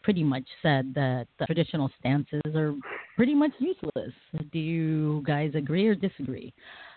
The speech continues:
So we're gonna go ahead and, and talk about that. So, you know, if you're a traditional artist, don't, don't get your panties in a twist. It's just a discussion about, you know, why you agree or disagree if you're, you know, if you're a traditionalist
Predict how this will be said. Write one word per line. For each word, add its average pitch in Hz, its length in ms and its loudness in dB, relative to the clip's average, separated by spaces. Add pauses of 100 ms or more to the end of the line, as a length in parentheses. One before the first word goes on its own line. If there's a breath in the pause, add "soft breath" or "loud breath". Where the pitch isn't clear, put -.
(100)
So 165 500 4 (260)
we're 233 160 4
gonna 220 180 2
go 214 220 0
ahead 208 160 0
and, 196 240 -6
and 165 160 -10
talk - 220 -4
about - 200 -2
that. 160 240 0 (220)
So, 175 320 2
you 175 120 -6
know, 165 240 0 (340 soft breath)
if 185 100 -2
you're 208 140 6
a 190 60 2
traditional 196 500 2
artist, 202 400 4
don't, 180 180 -4 (300)
don't 190 100 2
get 180 140 2
your 220 80 4
panties 180 400 2
in 151 100 0
a 135 140 -2
twist. 139 280 -2
It's 147 180 -6
just 165 160 -4
a 170 60 2
discussion 143 680 0
about, 139 360 2
you 170 100 0
know, 151 80 4
why 143 180 6
you 170 140 2
agree 175 240 4
or 214 100 6
disagree 170 560 0 (360 soft breath)
if 156 180 -6
you're, 156 160 -2
you 156 200 -2
know, 131 200 0
if - 120 -10
you're 135 140 -4
a 131 40 -2
traditionalist 143 760 -2